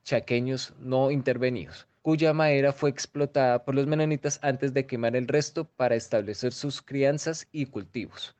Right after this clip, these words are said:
Los menonitas no habían penetrado el bioma amazónico hasta que, a partir del dos mil cinco, se han instalado en Río Negro, Bení,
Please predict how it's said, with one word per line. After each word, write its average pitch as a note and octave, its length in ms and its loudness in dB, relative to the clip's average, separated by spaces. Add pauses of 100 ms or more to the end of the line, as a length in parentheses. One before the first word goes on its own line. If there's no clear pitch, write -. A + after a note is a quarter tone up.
(120)
Los D3+ 220 2
menonitas F#3 640 0
no C#3+ 200 -2
habían C#3+ 440 2
penetrado C3 760 2
el D3 160 2
bioma B2 380 2
amazónico C3 480 -2
hasta C3 280 0
que, C3+ 260 -4
a A#2+ 140 -6
partir A#2 360 -8
del G2 180 -2
dos G2 160 -6
mil C#3+ 160 0
cinco, C#3 540 -2
se C3+ 260 0
han A#2 160 0
instalado B2+ 460 2
en C3+ 120 0
Río B2+ 280 2
Negro, C3 280 2
Bení, C3 380 2